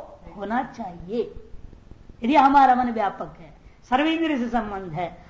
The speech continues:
और सकल इंद्रियों का अपने अपने विषयों के साथ भी संबंध लगातार बना हुआ है ही, तो फिर एक कालावच्छेदेन सभी का इंद्रियों का विषय का ज्ञान हमें होना चाहिए, लेकिन ऐसा होता नहीं है। इसीलिए मनः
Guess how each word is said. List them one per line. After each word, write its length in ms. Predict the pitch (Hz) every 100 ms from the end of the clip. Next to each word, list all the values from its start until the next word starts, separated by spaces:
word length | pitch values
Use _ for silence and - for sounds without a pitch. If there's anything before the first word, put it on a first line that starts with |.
| -
और 80 | 247
सकल 260 | 247 240 302
इंद्रियों 420 | 311 311 320 311
का 80 | 302
अपने 180 | 302
अपने 160 | 294 294
विषयों 280 | 277 285 285
के 80 | 269
साथ 180 | 254
भी 180 | 247 311 403 - -
संबंध 280 | 247 247 240
लगातार 380 | 220 226 233 233
बना 260 | 190 196 202
हुआ 220 | 190 170
है 200 | - 202
ही, 380 | 190 180 208 160 - - -
तो 60 |
फिर 160 | 233 240
एक 640 | 233 233 302 311 - - -
कालावच्छेदेन 960 | - 240 240 240 233 240 - 214 185 190 208 - - -
सभी 640 | - - 220 202 254 320 285
का 160 | 277 240 202
इंद्रियों 420 | 226 226 226 214
का 80 | 214
विषय 280 | 190 208 190
का 100 | 175
ज्ञान 280 | 190 247 320 - - -
हमें 140 | 208
होना 300 | 151 180 185
चाहिए, 520 | 175 - 180 180 - - - -
लेकिन 420 | - - - 202
ऐसा 240 | 185 202
होता 340 | 180 175 208 262 349 - - -
नहीं 360 | 180 160 180
है। 180 | - - - - - -
इसीलिए 420 | 247 262 220 196
मनः 440 | 185 208 277 311